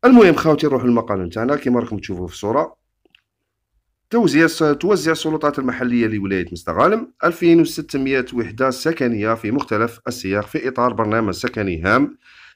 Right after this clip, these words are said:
بمناسبة الاحتفال بالستينية الاستقلال، وذلك لضمان تسليم المشاريع المبرمجة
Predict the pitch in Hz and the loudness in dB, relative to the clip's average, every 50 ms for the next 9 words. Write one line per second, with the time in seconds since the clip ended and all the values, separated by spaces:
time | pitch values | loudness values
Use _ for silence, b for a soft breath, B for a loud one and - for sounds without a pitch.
0 | b b - - 233 262 240 226 208 202 190 180 - 175 165 165 160 156 156 - | b b 0 4 6 6 6 6 6 6 6 4 4 2 2 2 2 0 0 -2
1 | - - - 139 131 127 139 139 139 135 143 131 123 - 139 123 - - 123 120 | -2 -4 -4 -4 0 2 2 2 2 2 -2 -4 -4 -4 -6 -6 -2 -2 0 2
2 | 117 120 120 120 120 123 120 110 - - - - - 87 82 80 80 87 95 107 | 2 2 2 0 -2 -4 -8 -10 -12 -12 -10 -8 -8 -6 -6 -6 -4 -2 0 2
3 | 156 208 214 - - 175 165 156 139 143 131 131 127 127 123 120 113 - 117 117 | 2 2 2 2 0 0 0 2 0 0 0 2 2 0 0 -4 -6 -8 -6 -6
4 | 104 101 95 90 85 80 - 87 87 85 80 - 82 85 85 85 82 - 180 202 | -4 -4 -4 -4 -6 -8 -8 -8 -8 -8 -8 -8 -8 -8 -8 -4 -2 0 0 2
5 | 196 175 143 147 160 185 185 | 2 2 4 4 4 2 2